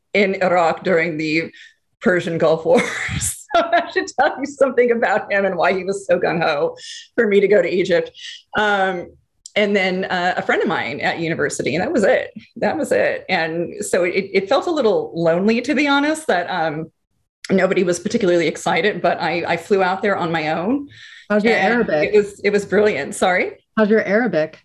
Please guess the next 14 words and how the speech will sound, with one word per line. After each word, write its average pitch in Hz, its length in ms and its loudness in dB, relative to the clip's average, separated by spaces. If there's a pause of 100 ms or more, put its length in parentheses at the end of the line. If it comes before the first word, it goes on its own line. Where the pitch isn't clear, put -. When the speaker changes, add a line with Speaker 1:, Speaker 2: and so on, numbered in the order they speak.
(460)
Speaker 1:
Now, 277 340 4
now 254 280 0
it's 311 200 -8
pretty 269 220 0
decent. 202 280 0
I, 185 280 -2
I 190 40 0
didn't, 190 480 -4
I, 202 120 0
I 196 200 0
only 214 240 0
knew 185 600 -2
a 170 80 0
few 180 540 2